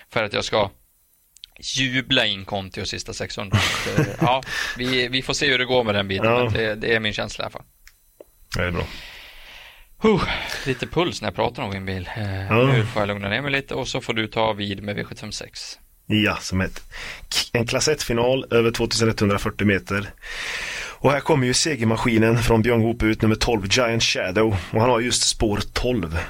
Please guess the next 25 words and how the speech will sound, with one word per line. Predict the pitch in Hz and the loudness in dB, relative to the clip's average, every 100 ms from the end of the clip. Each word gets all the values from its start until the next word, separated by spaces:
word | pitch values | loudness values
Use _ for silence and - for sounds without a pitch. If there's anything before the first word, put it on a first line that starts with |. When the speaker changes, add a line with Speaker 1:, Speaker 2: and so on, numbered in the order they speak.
| - | -6
Speaker 2:
vilket | 101 104 98 | -6 -4 0
är | 104 87 | 0 0
ganska, | 87 104 95 - 87 | 0 0 0 0 0
eh, | 87 107 110 104 - | 0 2 2 0 0
<laughs> | 131 | 2
jobbigt | 123 143 - - | 2 0 -2 0
får | 98 | 2
man | 98 | 2
säga. | 101 | 2
Han | 101 | 2
har | 107 | 2
tagit | 117 | 0
sju | - 139 | 2 2
raka | 131 123 113 | 4 4 4
vinster | 117 113 - | 4 2 0
hos | 101 | -2
Björn, | 90 104 101 101 92 - | 2 4 4 4 0 -10
eh, | - 98 98 98 98 | -2 2 2 2 2
och | 110 | 4
inte | 107 104 | 2 2
visat | 110 101 98 | 0 0 2
någon | 104 | 4
botten | 95 - - 98 | 2 -2 0 2
heller. | 85 87 - - - - - | 2 -2 -6 -14 -20 -20 -10
Eh, | - 92 90 50 85 50 | -4 -2 -2 -2 -2 -2